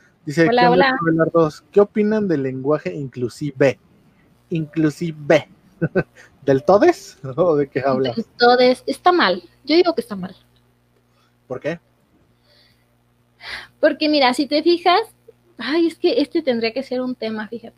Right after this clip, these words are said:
Speaker 1: Sí, es un, <laughs> es, es un tema aparte, ¿no? Es como,
Speaker 2: Sí, me
Speaker 1: como
Speaker 2: tendría que poner a explicar muchísimo, pero realmente está mal.
Speaker 1: Pero así, a ver, a grandes rasgos, este, explícanos por qué.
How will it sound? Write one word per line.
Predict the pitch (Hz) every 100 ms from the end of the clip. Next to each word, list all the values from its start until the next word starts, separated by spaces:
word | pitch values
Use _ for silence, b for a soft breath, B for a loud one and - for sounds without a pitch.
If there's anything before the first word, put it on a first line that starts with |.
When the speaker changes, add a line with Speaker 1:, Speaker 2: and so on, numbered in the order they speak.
| _
Speaker 1:
Sí, | -
es | 156 165 -
un, | 175
<laughs> | - 156 180 202
es, | 175
es |
un | 202
tema | 202 214
aparte, | 175 165 190 170
¿no? | 175 262
Es | 226 -
como, | 196 175
Speaker 2:
Sí, | 339 339
me | 330
Speaker 1:
como | 320
Speaker 2:
tendría | 311 302 302 311
que | 330 320 311 294
poner | 277 269
a |
explicar | 277 247 233 240
muchísimo, | 254 247 254 254 247 247 _
pero | 233 226 233
realmente | 233 240 233 220 220 202
está | - 190
mal. | 180 190
Speaker 1:
Pero | 147 147
así, | - 170
a | 160
ver, | 170
a | 170
grandes | 156 190 202 185
rasgos, | 202 226 240 311 - -
este, | 139 123 - 127 127
explícanos | 117 _ - 131 147 131 123 -
por | 110
qué. | 107